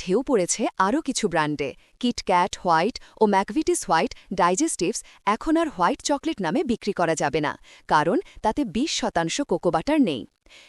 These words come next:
নেসলে জানিয়েছে, কোকোর দাম বেড়ে যাওয়ায় তারা রেসিপি বদল করেছে। ভোক্তার উপর যেন বাড়তি দাম না চাপে, সেই জন্য এমন সিদ্ধান্ত। তবে মান বজায় রাখার চেষ্টা চলছে।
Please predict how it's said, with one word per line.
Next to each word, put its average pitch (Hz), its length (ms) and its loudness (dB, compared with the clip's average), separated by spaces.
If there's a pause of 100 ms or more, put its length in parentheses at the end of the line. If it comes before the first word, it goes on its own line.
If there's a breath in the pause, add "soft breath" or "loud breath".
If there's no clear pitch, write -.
নেসলে 220 380 0
জানিয়েছে, 269 500 2 (340 loud breath)
কোকোর 311 320 6 (100)
দাম 175 200 4
বেড়ে 170 300 0
যাওয়ায় 233 280 2 (180 loud breath)
তারা 214 240 4
রেসিপি 185 420 0
বদল 170 280 2
করেছে। 156 400 -2 (480 loud breath)
ভোক্তার 214 480 0
উপর 233 260 2 (220 soft breath)
যেন 240 160 2 (160)
বাড়তি 170 280 2 (120)
দাম 165 160 4 (100)
না 175 80 2
চাপে, 196 320 0 (280 soft breath)
সেই 262 200 2
জন্য 190 220 0 (120)
এমন 180 260 0
সিদ্ধান্ত। 165 500 -4 (560 soft breath)
তবে 170 240 2 (240 soft breath)
মান 175 320 2
বজায় 202 340 2
রাখার 254 280 -4
চেষ্টা 180 320 -2
চলছে। 151 400 -4